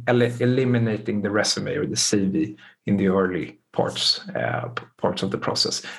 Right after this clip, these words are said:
And that's really where we see the biggest bang for the buck, if you will, or R O I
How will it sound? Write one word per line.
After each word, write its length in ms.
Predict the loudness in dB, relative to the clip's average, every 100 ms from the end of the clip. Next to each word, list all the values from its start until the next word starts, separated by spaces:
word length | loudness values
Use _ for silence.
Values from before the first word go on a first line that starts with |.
| 0
And 100 | 4
that's 180 | 4 4
really 140 | 4
where 180 | 4 4
we 80 | 2
see 160 | 2
the 100 | 2
biggest 600 | 2 2 4 2 -2 -6 -20 _ _ _ _ _
bang 260 | 2 4 2
for 200 | 2 2
the 100 | 2
buck, 380 | 2 0 0 -2
if 120 | 0
you 80 | 0
will, 280 | 0 -2
or 200 | -4 -2
R 180 | 2 4
O 120 | 4
I 420 | 4 4 4 0